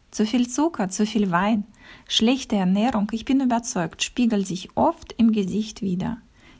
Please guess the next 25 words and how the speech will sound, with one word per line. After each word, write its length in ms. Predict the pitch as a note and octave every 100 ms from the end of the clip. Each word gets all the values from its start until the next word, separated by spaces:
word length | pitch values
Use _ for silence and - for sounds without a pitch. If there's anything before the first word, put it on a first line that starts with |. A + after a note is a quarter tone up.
| -
Pickelchen 600 | C#4+ E4+ D4+ G#3+ G3+ F#3
und 340 | - G3 G#3 -
unreine 560 | F#3+ F3 F#3 F#3 F#3
Haut, 340 | F3+ F3 F3+ - _
aber 300 | G3+ F#3 F3+
auch 160 | F3+ F#3
Falten 680 | - G#3+ A#3+ A#3 - F#3 - - -
können 360 | - A#3+ C#4+ C4
die 120 | F#3
Folge 480 | F3 - G3+ G3+ D#3+
sein. 400 | - C#3+ - - - _ - - _ _ _
„Du 140 | A3 G3
bist, 440 | C#4 G4 - - - _
was 300 | A3 G#3 -
du 80 | -
isst.“ 500 | - F3+ D3 - - - _ - - -
So 160 | G#3 A#3
ein 180 | C4 C#4+
berühmtes 540 | A#3 B3+ D#4+ G3+ -
Zitat 420 | - - A3 C4
des 200 | F#3+ F3+
deutschen 420 | - A3+ D4 - G#3+
Philosophen 600 | G3 F#3 - C#4 - G#3
Ludwig 480 | G#3+ D#4 B3 F3
Feuerbach. 640 | - - E3 D3+ E3+ - -